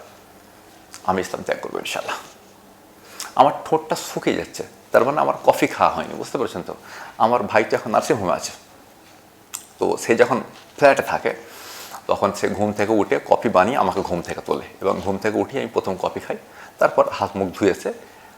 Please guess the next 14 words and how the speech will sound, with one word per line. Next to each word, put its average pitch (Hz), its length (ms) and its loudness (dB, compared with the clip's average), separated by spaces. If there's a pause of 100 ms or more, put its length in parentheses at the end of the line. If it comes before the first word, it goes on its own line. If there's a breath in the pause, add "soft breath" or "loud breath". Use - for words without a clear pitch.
(120)
আমি - 400 -8
ক্যামেরার 87 380 2
সামনে 76 180 -4
বসি 78 300 -6 (1300 loud breath)
এবং 113 280 6
ভিডিও 98 240 0
এডিট 107 340 0
করতে 110 240 0
করতেও 123 300 2 (140)
আরেকবার 80 340 0
কফি - 200 -6
খাই। 82 160 -8 (840)
কিন্তু 90 280 -2
আজকে 104 400 2